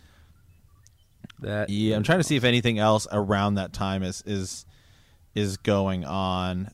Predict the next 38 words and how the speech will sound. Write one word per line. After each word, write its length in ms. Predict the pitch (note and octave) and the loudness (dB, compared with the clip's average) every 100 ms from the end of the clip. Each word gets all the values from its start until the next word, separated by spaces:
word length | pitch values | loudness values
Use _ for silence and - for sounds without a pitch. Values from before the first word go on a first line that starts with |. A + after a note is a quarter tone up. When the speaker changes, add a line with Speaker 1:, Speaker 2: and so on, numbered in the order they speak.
| - | -10
Speaker 2:
um, 640 | F2+ F2 F2 F2 E2+ D#2 - _ _ - _ | -6 -4 -4 -6 -8 -12 -16 _ _ -20 _
even 180 | G#2 G#2 | -4 -2
in 160 | G2 F#2 | -2 -6
canon. 560 | - G2+ F#2 F#2+ F#2 | -8 -6 -4 -2 0
Nothing 400 | A2+ D#3+ F3+ D3+ | 4 4 2 0
super 880 | A2+ - - - - - B2+ - D3 | -2 -6 -6 -4 -4 -2 -2 0 -2
big. 640 | C#3 C#3 C#3+ D3+ D3+ E3+ E3 _ _ _ _ _ _ _ _ _ _ _ _ _ _ | 0 -2 0 -2 -4 -10 -12 _ _ _ _ _ _ _ _ _ _ _ _ _ _
Speaker 1:
In 220 | A2 G#2+ | -6 -4
forty-one 440 | G#2 B2 A2+ A2 A2 | -2 -2 0 -2 -4
B 120 | G#2+ | -2
B, 60 | G#2+ | 0
Speaker 2:
And 120 | G2+ | 0
Speaker 1:
yeah. 240 | G#2 G2 G2+ _ _ _ _ _ _ | -4 -6 -10 _ _ _ _ _ _
Speaker 2:
and 160 | A2+ G#2+ | -2 0
around, 300 | G2+ G2+ G2 | 2 0 0
around 200 | G#2 G2 | -2 0
that 100 | G2+ | -4
time, 180 | - A2 | -2 -2
just 140 | B2+ | 0
to 80 | - | 0
see, 80 | D3 | -2
yeah, 280 | C3+ C#3+ C#3 | 0 2 2
I 20 | |
mean, 100 | C3+ | 4
you 60 | C3 | 4
never 160 | C#3 | 6
know. 120 | C#3 | 6
Is 100 | G#2 | 4
there 120 | G#2 G2 | 2 -2
some 160 | A#2 | -4
sort 160 | - A2+ | -2 -2
of 80 | G#2+ | -2
catalyst, 640 | A#2+ G#2+ B2 B1+ - - | 0 2 2 -2 -10 -8
you 60 | F2+ | -6
know, 220 | E2+ F#2+ | -4 -4
that, 180 | F#2+ B1+ | -6 -6
that 160 | F2+ | -10
creates, 800 | - - F#2+ F#2 F#2+ - - - | -8 -6 -4 -2 -4 -6 -10 -10